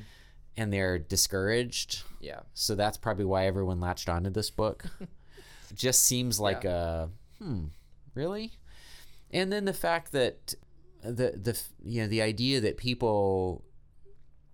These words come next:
Speaker 1: the i-, the idea that most people are, are far too, have far too much license with Jesus. Like, they
Speaker 2: Yeah.
Speaker 1: need to be reined back.
Speaker 2: Yeah.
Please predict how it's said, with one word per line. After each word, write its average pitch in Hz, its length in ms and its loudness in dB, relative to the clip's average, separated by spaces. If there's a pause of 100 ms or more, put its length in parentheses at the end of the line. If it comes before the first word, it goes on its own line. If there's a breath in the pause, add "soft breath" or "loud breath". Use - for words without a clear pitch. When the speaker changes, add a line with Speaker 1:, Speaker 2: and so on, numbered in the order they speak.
(140)
Speaker 1:
the 131 120 2
i-, 131 160 2
the 131 200 2
idea 147 500 2
that 107 280 4
most 113 640 2
people 95 1000 2 (340)
are, 101 440 2
are 92 500 2 (320)
far 123 500 4
too, 98 840 2
have 113 180 2
far 143 240 6
too 143 220 2
much 110 220 2
license 98 540 2
with 90 160 -2
Jesus. 85 540 -2
Like, 95 100 0
they 107 100 2
Speaker 2:
Yeah. 107 100 6
Speaker 1:
need 110 100 0
to 117 80 2
be 107 160 2
reined 101 420 -2
back. 90 440 2
Speaker 2:
Yeah. 104 220 0